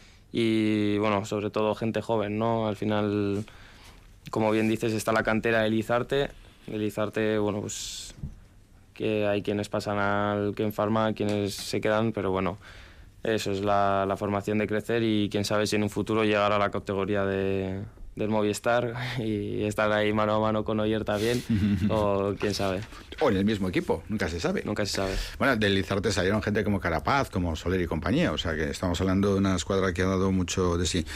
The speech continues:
Speaker 2: ¿Ya en el Pro Team habéis cambiado mucho el equipo, Ivonne, para el año que viene?
Speaker 1: Bueno, para el año que viene creo que estamos cuatro corredores más.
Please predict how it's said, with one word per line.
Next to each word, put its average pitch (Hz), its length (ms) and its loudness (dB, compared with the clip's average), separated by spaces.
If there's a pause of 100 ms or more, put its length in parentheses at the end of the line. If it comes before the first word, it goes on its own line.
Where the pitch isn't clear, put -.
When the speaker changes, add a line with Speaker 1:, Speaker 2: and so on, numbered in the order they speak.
(160)
Speaker 2:
¿Ya 139 120 4
en 180 80 4
el 170 100 2
Pro 170 220 0
Team 180 220 0
habéis 156 180 0
cambiado 156 280 2
mucho 156 180 2
el 143 60 4
equipo, 147 380 0
Ivonne, 143 220 2
para 127 140 0
el 127 60 2
año 131 140 2
que 131 100 0
viene? 139 300 2 (640)
Speaker 1:
Bueno, 139 320 2
para 117 160 4
el 113 80 2
año 117 180 0
que 123 60 0
viene 120 200 2
creo 117 140 0
que 113 60 0
estamos 117 920 0
cuatro 120 320 0
corredores 117 540 0
más. 143 480 0